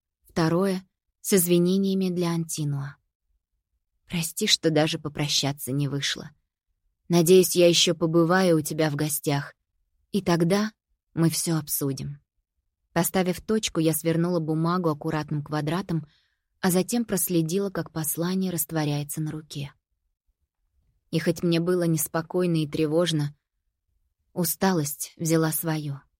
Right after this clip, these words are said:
Я уснула, едва голова коснулась подушки, а открыла глаза, когда солнце уже давно упало за горизонт. Кто-то вновь принес мне еды,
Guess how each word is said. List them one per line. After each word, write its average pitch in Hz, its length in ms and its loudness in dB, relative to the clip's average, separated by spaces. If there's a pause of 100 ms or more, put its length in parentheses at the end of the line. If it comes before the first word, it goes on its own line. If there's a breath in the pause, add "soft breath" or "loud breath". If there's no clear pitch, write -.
(760)
Я 185 220 6
уснула, 190 640 0 (280)
едва 160 380 4
голова 151 360 2
коснулась 151 500 -4
подушки, 151 680 -4 (920)
а 165 140 6
открыла 160 460 2
глаза, 147 540 0 (600)
когда 175 340 4
солнце 233 500 -2
уже 151 220 2
давно 151 480 -2
упало 147 380 -4
за 143 120 -2
горизонт. 143 680 -6 (1120)
Кто-то 180 400 -2
вновь 185 320 2
принес 156 460 0
мне 151 180 0
еды, 147 480 -2